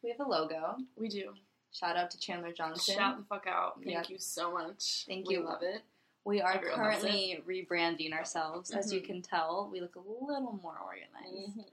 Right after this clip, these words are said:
Speaker 1: Still need to, you know, get on top of stuff.
Speaker 2: But that'll never stop.
Speaker 1: Yeah,
Speaker 2: It's
Speaker 1: we
Speaker 2: okay.
Speaker 1: also wanted to mention there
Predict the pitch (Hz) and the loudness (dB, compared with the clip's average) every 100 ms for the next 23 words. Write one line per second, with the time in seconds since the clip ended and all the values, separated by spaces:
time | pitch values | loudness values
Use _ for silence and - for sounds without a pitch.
0 | _ _ _ _ - - 294 269 233 - | _ _ _ _ -12 0 4 4 2 -2
1 | 185 180 - _ 214 180 170 - - 208 | -4 -6 -10 _ -4 -4 -4 -10 -6 0
2 | - - - - - - - - - _ | 0 0 -4 -6 -12 -10 -10 -12 -20 _
3 | _ - - 494 - 262 415 254 185 156 | _ -12 -8 -2 2 4 4 2 0 -2
4 | - - - - _ - 285 - - 202 | -2 -6 -8 -14 _ -6 -2 0 -2 0
5 | 233 156 - - 226 - 254 240 226 214 | 2 2 -2 0 0 2 -2 -2 -2 -6
6 | 220 214 202 208 208 202 196 | -6 -4 -2 -4 -4 -4 -6